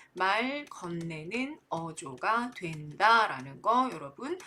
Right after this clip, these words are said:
알고 계셔야 됩니다. 자, 어, 선생님 지금 하나 되게 중요한 얘기 한 거예요. 내가 처음 보는 본문이 있었는데 그 본문을 읽었더니, 어, 화자가 누군가를 부르네. 그러면 걔는 뭐가 된다? 구체적 청자가 된다. 그리고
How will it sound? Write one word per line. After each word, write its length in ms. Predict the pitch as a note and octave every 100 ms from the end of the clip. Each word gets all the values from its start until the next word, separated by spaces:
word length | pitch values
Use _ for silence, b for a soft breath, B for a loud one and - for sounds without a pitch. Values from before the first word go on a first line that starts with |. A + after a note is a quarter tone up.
| B B
알고 500 | - G3 A#3 A#3 E4+
계셔야 400 | D#4+ D4+ B3+ G3+
됩니다. 640 | D#3+ D#3+ D3+ D3+ F3+ A#3 B3+ B B
자, 260 | - F#3+ E3 B B -
어, 60 |
선생님 280 | A#3 E4 C#4
지금 260 | - A3+ C4
하나 220 | D#4 C#4+
되게 240 | F#3+ A3+
중요한 440 | A3 G3+ A3 A3+ G#3+
얘기 200 | F3+ G#3+
한 160 | D4+
거예요. 420 | D#4 C4 G#3+ C4+ D#4+
내가 560 | F#3 B3 D#4+ C#4 E3+
처음 320 | - F#4+ G4
보는 240 | F4+ D#4 C#4
본문이 400 | G#3 G#3 A3 A3
있었는데 720 | F3 F#3+ F#3+ F#3 A3+ F4 B3
그 80 | A#3
본문을 360 | G#3+ G#3 G#3+ F#3+
읽었더니, 760 | E3+ F#3+ F#3 F3+ B3 E4+ G#4+ B B B B -
어, 100 | F3+
화자가 440 | - G#4 F#4+ F4+
누군가를 500 | F#3 F#3+ F#3 F3 F#3
부르네. 640 | - A3+ A3 G3 D4 A4 - B -
그러면 460 | - F#3 A3+ F4 G4+
걔는 260 | - F#3+ F#3
뭐가 220 | E3+ F3
된다? 540 | D#3 D#3 A#3+ F4 G#4+ A4
구체적 600 | - - F3 - D#4+ - -
청자가 440 | - E4+ F4 E4+
된다. 680 | C4 E3 D#3+ E3 F#3+ F3+ F3
그리고 320 | - G3+ D#3+